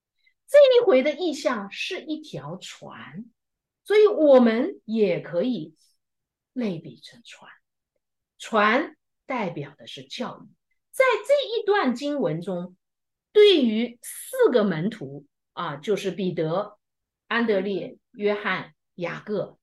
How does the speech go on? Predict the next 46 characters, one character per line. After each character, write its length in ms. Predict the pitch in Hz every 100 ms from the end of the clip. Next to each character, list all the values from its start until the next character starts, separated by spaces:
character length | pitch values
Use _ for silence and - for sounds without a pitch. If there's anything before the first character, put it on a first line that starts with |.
| _
对 240 | 440 427 349
于 120 | 359
他 280 | - 440 453
们 100 | 359
来 160 | 170
说， 260 | 175 226 208
船 520 | - 220 175 185 269 415 427
代 220 | 403 311
表 260 | 214 170 151
的 220 | 156 - _ _
就 220 | - 220 196
是 360 | 202 160 - _ _
他 120 | 240
们 180 | 226 233
从 520 | - 165 165 220 415
小 400 | - 185 - - _ _
教 360 | - 370 294 240
会 380 | - 269 165 -
教 340 | - 320 302 311
导 260 | 269 151
给 240 | 151 170 135
他 220 | - 147
们 160 | 143 135
的 140 | 135 _ _
教 360 | - 214 - _
义。 60 | _ _ _ _ _ _ _ _ _ _ _
这 120 | 233
个 100 | 190
是 160 | 175 160
船 160 | - - - _ _ _ -
啊， 120 | 202
所 180 | 247 262
以 160 | 262
你 140 | 220 220
已 60 |
经 200 | 165 180
发 180 | 185 170
现 240 | - 165
了， 100 | 135 -
他 80 | 175
们 180 | 190
立 240 | 311 370 208
刻 220 | 269 196
舍 280 | - 202 170
了 120 | 202
船 400 | - 151 147